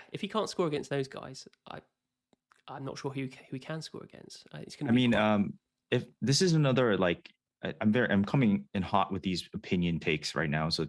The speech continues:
Speaker 2: guys, take it lightly a-, as it is.
Speaker 1: <laughs>
Speaker 2: Uh, but again, the story with Watkins is the same. Um, his narrative last year was what? He's got potential. He's coming close. He's threatening. He's making the right runs. He's very versatile attacker.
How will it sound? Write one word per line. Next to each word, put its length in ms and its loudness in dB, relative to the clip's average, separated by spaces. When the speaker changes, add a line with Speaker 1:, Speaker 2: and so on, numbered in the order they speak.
Speaker 2:
guys, 220 0
take 240 -4
it 60 -4
lightly 420 -2
a-, 80 -6
as 180 0
it 140 0
is. 300 -2
Speaker 1:
<laughs> 40 -4
Speaker 2:
Uh, 220 2
but 340 0
again, 240 2
the 60 2
story 260 2
with 160 0
Watkins 340 2
is 140 -2
the 40 -4
same. 420 0
Um, 400 0
his 220 -2
narrative 440 2
last 280 0
year 100 2
was 180 -2
what? 240 0
He's 380 -2
got 160 2
potential. 680 4
He's 240 0
coming 260 4
close. 460 2
He's 200 -6
threatening. 680 2
He's 200 0
making 240 2
the 100 4
right 240 2
runs. 400 0
He's 300 -6
very 180 4
versatile 600 2
attacker. 680 0